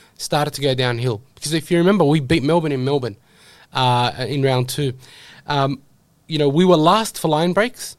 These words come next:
in the whole competition. So worse than the Tigers, worse than the Dragons, worse than the Dolphins. We were last in post-contact meters. And I think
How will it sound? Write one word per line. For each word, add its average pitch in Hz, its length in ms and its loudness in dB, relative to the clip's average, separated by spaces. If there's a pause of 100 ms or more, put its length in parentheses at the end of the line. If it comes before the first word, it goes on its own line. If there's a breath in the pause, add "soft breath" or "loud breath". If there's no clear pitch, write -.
in 147 140 0
the 139 80 4
whole 147 140 2
competition. 156 580 -4 (180)
So 147 180 0
worse 151 380 2
than 175 120 -2
the 160 80 -2
Tigers, 151 460 -2
worse 135 320 -4
than 123 300 -4
the 127 100 -2
Dragons, 135 420 -2
worse 135 200 -4
than 127 160 -6
the 117 80 -4
Dolphins. 139 500 -4 (540 loud breath)
We 143 80 4
were 151 80 8
last 175 360 4
in 160 80 -2
post-contact 147 640 -6
meters. 123 260 0
And 135 100 2
I 143 60 2
think 175 240 -6